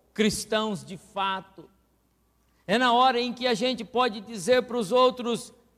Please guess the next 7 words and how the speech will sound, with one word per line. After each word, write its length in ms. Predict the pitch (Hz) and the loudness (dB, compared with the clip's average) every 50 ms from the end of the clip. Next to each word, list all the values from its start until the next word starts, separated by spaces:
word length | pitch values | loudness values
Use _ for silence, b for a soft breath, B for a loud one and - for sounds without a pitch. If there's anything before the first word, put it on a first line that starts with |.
| _ _ _ | _ _ _
"Eu 160 | 254 254 262 | 4 4 4
confio 680 | 262 - 254 247 254 247 - - - 247 269 277 285 277 | 4 2 0 0 0 -2 -6 -8 -8 -6 -4 -2 -2 -2
no 140 | 269 269 | -2 -4
Senhor, 540 | 240 - - 247 240 226 208 220 220 226 214 | -4 -4 -6 -6 -6 -4 -2 0 0 2 2
eu 100 | 226 247 | 2 2
espero 720 | 269 240 - - - - - - 247 254 269 285 277 277 254 | 2 0 -2 -6 -8 -4 0 2 4 4 4 4 2 0 -2
nele." 480 | 233 240 240 233 226 208 202 165 - | -2 0 2 2 2 0 -2 -6 -10